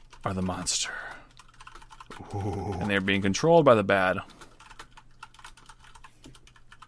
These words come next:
Speaker 1: So they ran away.
Speaker 2: Yep.
Speaker 1: Right?
Speaker 2: Like all sad boys do eventually.
Speaker 1: How long ago did this happen?
Speaker 2: Uh,
Speaker 1: How long has this been festering inside them? Twenty years? Thirty
Speaker 2: well,
Speaker 1: years?
Speaker 2: if you wanna say that long?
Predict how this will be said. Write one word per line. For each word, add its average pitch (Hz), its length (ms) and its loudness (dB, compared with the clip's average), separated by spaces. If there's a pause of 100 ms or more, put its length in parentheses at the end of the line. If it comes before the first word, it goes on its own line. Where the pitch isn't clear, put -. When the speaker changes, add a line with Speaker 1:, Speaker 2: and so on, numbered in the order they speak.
(300)
Speaker 1:
So - 120 2
they 110 80 10
ran 110 180 12
away. 95 280 6 (280)
Speaker 2:
Yep. - 120 -12 (400)
Speaker 1:
Right? 127 160 6
Speaker 2:
Like 101 100 -2
all 117 120 4
sad 156 260 4
boys 160 180 6
do 165 160 6
eventually. 131 460 4 (3250)
Speaker 1:
How 127 120 8
long 123 200 12
ago 117 140 8
did 107 80 4
this 101 140 2
happen? 98 380 6 (440)
Speaker 2:
Uh, 139 420 6
Speaker 1:
How 127 60 8
long 123 120 10
has 120 100 4
this 117 140 0
been 101 140 2
festering 101 520 8
inside 95 360 4
them? 92 160 0
Twenty 107 280 0
years? 123 360 2 (100)
Thirty 117 220 0
Speaker 2:
well, 123 100 4
Speaker 1:
years? 143 100 2
Speaker 2:
if - 40 -4
you 107 60 -2
wanna 117 100 0
say 92 120 -4
that 85 120 -4
long? 131 320 -2